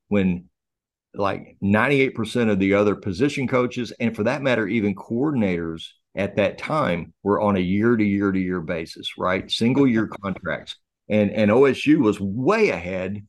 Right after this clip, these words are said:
Uh, I remember when Fedora got raised from, like, two hundred thousand a year to three ninety-three. They almost doubled his money in, in one, in one pop. And I thought, "Wow, that is, that's,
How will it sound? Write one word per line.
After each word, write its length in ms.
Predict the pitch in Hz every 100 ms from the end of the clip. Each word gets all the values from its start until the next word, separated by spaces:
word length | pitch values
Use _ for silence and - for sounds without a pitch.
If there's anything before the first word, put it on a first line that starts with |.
| _ _ _ -
Uh, 420 | 98 92 90 85 92 _ _ _ _ -
I 100 | 127
remember 360 | 196 147 127
when 160 | 113 107
Fedora 460 | 104 101 117 175 98
got 200 | 80 80
raised 500 | 92 92 95 92 -
from, 140 | 104 98
like, 220 | 92 -
two 160 | 143
hundred 260 | 139 135 107
thousand 340 | 113 110 104
a 40 | 101
year 260 | 92 92
to 160 | 85 90
three 380 | - 104 117 131
ninety-three. 920 | 113 107 95 - - 95 87 - - -
They 120 | 107
almost 320 | 117 160 -
doubled 340 | 92 110 104 87
his 140 | 82
money 400 | 87 82 78 - _ _ _ _
in, 160 | 90 90
in 440 | 95 90 87 95
one, 460 | 98 120 131 113 - _
in 200 | 98 90
one 240 | 98 113 -
pop. 440 | - 90 - - _ _ _
And 140 | - 92
I 100 | 87
thought, 260 | 78 82 -
"Wow, 640 | 90 101 92 69 - -
that 200 | - 98
is, 240 | 92 87 -
that's, 720 | 92 95 - - _ -